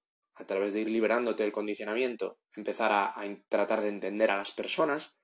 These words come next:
y entendiendo a las personas, evitaremos los conflictos, y evitando los conflictos, una vez que se vayan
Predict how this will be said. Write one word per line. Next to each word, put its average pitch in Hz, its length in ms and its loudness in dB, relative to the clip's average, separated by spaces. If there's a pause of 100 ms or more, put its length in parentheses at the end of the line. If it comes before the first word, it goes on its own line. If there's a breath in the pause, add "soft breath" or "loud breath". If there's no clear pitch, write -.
(720)
y - 80 0
entendiendo 104 400 0
a 117 40 2
las 113 120 2
personas, 120 640 2 (380)
evitaremos 110 500 -2
los 104 160 2
conflictos, 127 760 -2 (460)
y 107 80 2
evitando 120 340 2
los 123 140 2
conflictos, 127 760 -2 (180)
una 107 120 -4
vez 110 120 0
que - 80 2
se 123 100 8
vayan 117 380 4